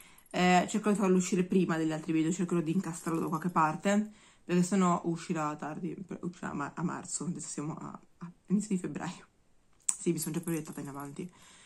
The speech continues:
Però se riesco lo, lo incastrerò da qualche parte, così lo vedrete prima. Ovviamente vedrete che prima sono truccata, poi sembra che sto male, ma perché questo video è stato fatto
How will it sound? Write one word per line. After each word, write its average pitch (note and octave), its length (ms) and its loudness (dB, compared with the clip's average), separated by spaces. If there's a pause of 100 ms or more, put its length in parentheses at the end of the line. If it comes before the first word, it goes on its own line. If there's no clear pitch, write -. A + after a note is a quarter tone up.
Però F#3+ 300 4
se - 140 -2
riesco F#3+ 260 2
lo, D#3+ 240 2
lo F3+ 100 4
incastrerò F3 400 2
da E3+ 80 2
qualche E3 220 -4
parte, C3+ 360 -4
così D#3 200 -2
lo D#3 80 0
vedrete D3+ 340 -4
prima. C#3+ 460 -6
Ovviamente F3 340 4
vedrete D#3 400 0
che D3 80 -6
prima D#3+ 220 0
sono D#3 160 -4
truccata, D3+ 460 -4
poi D#3+ 120 -4
sembra D3+ 280 -6
che D#3 80 -8
sto D#3+ 180 -2
male, C#3+ 300 2
ma C#3 120 -6
perché D#3+ 280 -6
questo E3+ 200 -4
video D#3 140 0
è E3 40 -6
stato D3+ 160 -6
fatto D#3 320 -8